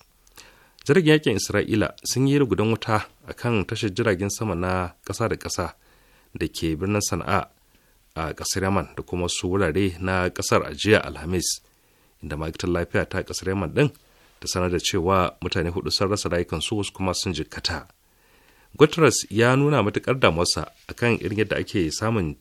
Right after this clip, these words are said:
tashe-tashen hankula a lokutan baya-bayan nan, musamman ma yadda Isra'ila take kai hare-hare a kan wurare na fararen hula da kuma wurare waɗanda ba su da alaƙa da ayyukan soja.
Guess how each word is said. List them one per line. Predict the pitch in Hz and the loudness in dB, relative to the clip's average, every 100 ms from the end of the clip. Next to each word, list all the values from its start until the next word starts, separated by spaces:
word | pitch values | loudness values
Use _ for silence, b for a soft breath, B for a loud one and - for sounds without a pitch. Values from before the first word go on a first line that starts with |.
| _ b b b b b - | _ b b b b b -4
tashe-tashen | 85 - 101 - 101 101 | 0 4 4 2 0 0
hankula | 107 - 101 | -2 2 2
a | 76 | 2
lokutan | 101 - 95 76 | -2 -2 -4 -2
baya-bayan | 82 78 85 90 | -2 -2 -2 -2
nan, | 78 | -2
musamman | - 117 113 | -2 0 0
ma | 87 | 0
yadda | 92 92 78 | -2 -4 -4
Isra'ila | - - 85 - 92 76 - b b b b | -8 -6 -6 -2 -2 -2 -10 b b b b
take | - 90 80 | -8 -6 -2
kai | 98 | -2
hare-hare | 92 98 87 95 104 - | -2 -2 0 2 2 0
a | |
kan | - 101 85 | -2 -4 -2
wurare | 101 85 92 101 90 b b b b - | 0 0 2 0 -2 b b b b -4
na | 98 98 | 0 2
fararen | - 107 85 98 92 | 0 0 0 -2 -2
hula | 82 98 87 | -2 -2 -4
da | |
kuma | - 95 95 | -6 -2 0
wurare | 98 78 117 | 0 2 0
waɗanda | 113 98 80 73 | 0 -4 -4 -4
ba | 82 92 | -2 -4
su | 82 | -4
da | 71 | -4
alaƙa | 87 107 - 85 76 - - | -2 -2 -2 -6 -6 -10 -8
da | 80 73 - | -6 -6 -4
ayyukan | 87 90 87 | -4 -2 -2
soja. | - 87 80 85 | 0 0 2 0